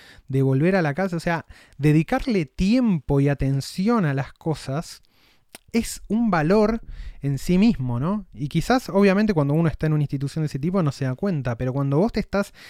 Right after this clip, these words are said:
en una empresa, cuando vos estás haciendo marketing para alguien y tenés que lograr que la gente cumpla ciertas normas o ciertas conductas, que la gente se pare de su casa, salga, vaya al chino y compre coca,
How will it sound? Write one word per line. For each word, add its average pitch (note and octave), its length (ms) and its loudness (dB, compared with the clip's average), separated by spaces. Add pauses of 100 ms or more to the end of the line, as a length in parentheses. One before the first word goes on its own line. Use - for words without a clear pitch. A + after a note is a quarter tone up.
(200)
en C#3+ 120 0
una F3 160 4
empresa, D3+ 580 -2
cuando B2+ 220 -2
vos F#3 160 0
estás - 380 -6 (100)
haciendo D3+ 420 -2
marketing C3 540 -2
para C3+ 220 -2
alguien B2 260 -4
y C3+ 140 -8
tenés F3+ 220 0
que E3+ 120 0
lograr D#3 480 4
que C3 140 -4
la B2+ 80 -2
gente G#3+ 600 0 (380)
cumpla A3+ 460 2
ciertas G3 480 -4
normas F#3 360 4
o C3 60 -2
ciertas E3 320 -4
conductas, C#3 720 -4 (440)
que C3+ 80 -4
la C#3+ 60 -2
gente G#3 200 4
se D#3+ 160 0
pare A#3 300 2
de G#3 80 4
su - 160 -4
casa, D3+ 340 -2
salga, F3 600 2
vaya F3 320 0
al D3+ 140 -2
chino F#3 440 2
y D3 100 2
compre D#3 440 0
coca, D3+ 440 0